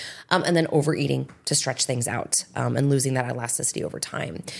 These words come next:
The second sphincter that you could have an issue with is your pyloric sphincter. And so this is at the bottom of the stomach, and it governs the passage of food out of the stomach into the small intestine. So this is something where we think about the integrity,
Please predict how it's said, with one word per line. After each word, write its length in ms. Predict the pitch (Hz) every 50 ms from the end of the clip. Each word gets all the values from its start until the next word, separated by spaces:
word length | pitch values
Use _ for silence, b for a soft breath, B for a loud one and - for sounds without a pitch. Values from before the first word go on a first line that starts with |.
| B B B B
The 80 | 180
second 400 | 170 - 269 - - 554 494 403 -
sphincter 460 | - - 170 156 151 - 156 147 139
that 120 | 143 -
you 100 | 135 127
could 100 | - 139
have 140 | 139 135 131
an 60 | 127
issue 280 | - 127 - - 147 135
with 240 | 135 131 131 - -
is 240 | - 156 147 135 135
your 160 | 143 147 143
pyloric 540 | 139 - - - 143 131 131 135 131 - -
sphincter. 340 | - - 131 131 - - -
And 140 | - - 139
so 120 | - 151
this 180 | 147 165 175 -
is 80 | 208
at 80 | 220 -
the 80 | 208 165
bottom 500 | 135 - - 151 139 139 151 143 127 131
of 140 | 127 123
the 80 | 117 131
stomach, 320 | - - 113 127 - - - -
and 100 | 151 160
it 140 | - -
governs 400 | - 147 139 156 151 147 147 -
the 80 | - 139
passage 500 | - - - 208 208 214 - 190 160 156
of 100 | 156 151
food 340 | - - 151 143 139 135 131 B B B B B B B B B
out 220 | - 147 180 208 220
of 60 | 208
the 60 | 185
stomach 300 | - - 156 147 147 147 - -
into 280 | 156 151 151 147 147
the 80 | 139 139
small 260 | 127 - 139 131 131
intestine. 480 | 127 127 117 - - - - - - - - - b b b b b b b b b b b
So 680 | - - - 165 156 151 151 147 147 147 - - - - -
this 220 | 160 165 185 185 -
is 100 | 226 -
something 440 | - 170 165 - 156 156 156 151 139
where 220 | 147 147 143 143
we 140 | 139 147 139
think 300 | 139 - - 160 165 -
about 300 | - 160 147 139 135 -
the 120 | 151 147
integrity, 920 | 139 135 131 - - - - 139 139 - - - 139 - 92 92 - -